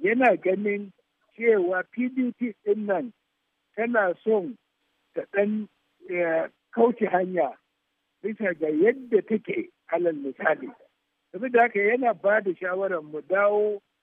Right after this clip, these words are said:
mu koma P D P yadda aka kafa ta, yadda ya kamata ta zama, da ka'idodinta, mu bi yadda ya kamata.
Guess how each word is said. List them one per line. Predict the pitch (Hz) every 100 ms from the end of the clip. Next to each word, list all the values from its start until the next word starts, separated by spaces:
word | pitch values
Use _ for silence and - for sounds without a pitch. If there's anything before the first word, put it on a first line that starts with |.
| _ 151
mu | 135 _
koma | 220 240 240 208 147 - _
P | 208
D | 208 226 220
P | - 208 185
yadda | 208 247 196
aka | 190 175
kafa | 185 190 185 -
ta, | 208 254 - _ _ _
yadda | - 214 208
ya | 202 208
kamata | - 180 202 202 185
ta | 165 151
zama, | 190 208 233 269 _ _ _ _ -
da | -
ka'idodinta, | - 214 202 233 240 220 202 233 247 - 214 - 233 _ _ _ _
mu | 160 147
bi | 208 226
yadda | 277 247 196
ya | 208
kamata. | - 175 185 - 131